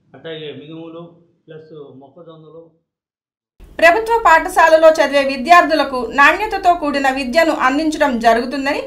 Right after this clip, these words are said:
Speaker 2: మున్సిపల్ కమిషనర్ కె శకుంతల పేర్కొన్నారు. ఎస్సీ, ఎస్టీ సప్లా నిధుల ద్వారా విద్యార్థులకు అవసరమైన ఫర్నిచర్ను పాఠశాలలకు అందజేసినట్లు ఆమె తెలియజేశారు.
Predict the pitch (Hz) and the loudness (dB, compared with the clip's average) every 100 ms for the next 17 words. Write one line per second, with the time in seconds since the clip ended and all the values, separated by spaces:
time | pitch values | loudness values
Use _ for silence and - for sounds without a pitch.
0 | - - - 349 415 440 440 320 294 302 | -14 -20 -6 -4 0 0 2 2 0 0
1 | 294 277 320 320 320 285 311 311 370 381 | -2 0 4 4 4 0 0 2 2 2
2 | 269 269 254 220 202 185 180 - - - | 0 0 -2 -2 -2 -4 -10 -20 -20 -2
3 | 285 311 359 339 320 311 311 269 302 311 | 2 2 4 4 4 0 0 0 4 4
4 | 294 254 285 262 254 240 240 240 269 240 | 4 0 0 0 4 6 6 2 -2 4
5 | 359 339 320 302 285 247 269 269 285 277 | 6 6 4 2 2 2 2 2 0 -2
6 | 262 262 254 285 311 277 240 214 - - | -2 0 0 0 0 0 0 -4 -8 -20
7 | - 294 349 - 330 311 285 269 262 254 | 0 4 6 6 4 4 2 0 0 0
8 | 269 269 269 277 269 349 320 277 302 311 | 0 0 -2 -2 -2 0 2 4 4 4
9 | 247 240 240 208 202 180 175 - | 2 -2 -2 -4 -6 -8 -10 -14